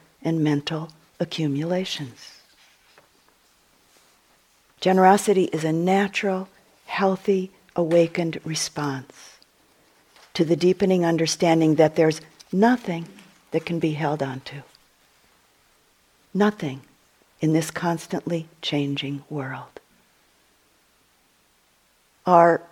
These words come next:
inner wealth of generosity is a wealth that actually can never be depleted. It's a gift that can forever be given.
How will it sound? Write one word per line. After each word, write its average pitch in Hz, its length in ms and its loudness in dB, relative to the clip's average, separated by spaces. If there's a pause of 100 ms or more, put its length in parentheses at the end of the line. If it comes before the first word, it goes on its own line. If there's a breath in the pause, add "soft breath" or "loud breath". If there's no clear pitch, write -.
(280)
inner 226 300 4
wealth 180 520 2
of 156 140 -10
generosity 170 840 -4
is 165 140 -2
a 160 40 2
wealth 175 320 2
that 180 180 0
actually 190 380 -4
can 175 200 -4
never 202 260 2
be 175 140 -4
depleted. 160 640 -8 (1400)
It's 160 180 0
a 185 40 4
gift 185 560 2
that 160 240 -2
can 151 180 -2
forever 147 600 -4
be 185 140 -6
given. 185 460 -8